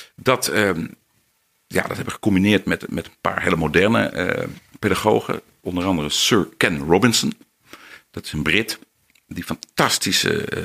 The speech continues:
ted X, eh, speeches heeft gehouden. En die door het, eh, onderwijsestablishment enorm, eh, wordt afgekat en, eh, heel gevaarlijk wordt bevonden. En als je al die dingen op een rij zet, ja,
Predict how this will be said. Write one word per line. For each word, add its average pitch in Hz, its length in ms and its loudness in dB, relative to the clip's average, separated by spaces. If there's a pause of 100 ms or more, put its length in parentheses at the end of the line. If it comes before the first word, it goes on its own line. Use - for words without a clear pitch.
(440)
ted 110 360 2
X, - 220 -2
eh, - 140 -6 (180)
speeches - 360 -2
heeft 92 160 0
gehouden. 87 400 2 (600)
En 85 200 2
die 85 180 -2
door 82 200 4
het, - 200 0
eh, 73 380 4 (140)
onderwijsestablishment 87 1000 0
enorm, 104 540 0
eh, 101 120 -12 (480)
wordt - 240 -16
afgekat - 760 -4
en, 85 300 -6
eh, - 100 -14 (160)
heel 101 200 -2
gevaarlijk - 440 0
wordt - 160 -4
bevonden. - 460 0 (800)
En - 200 -2
als 170 160 0
je - 100 -4
al 156 160 6
die 127 100 2
dingen 120 200 2
op 82 80 -2
een 82 60 -8
rij 90 200 -2
zet, - 400 -8
ja, - 200 -10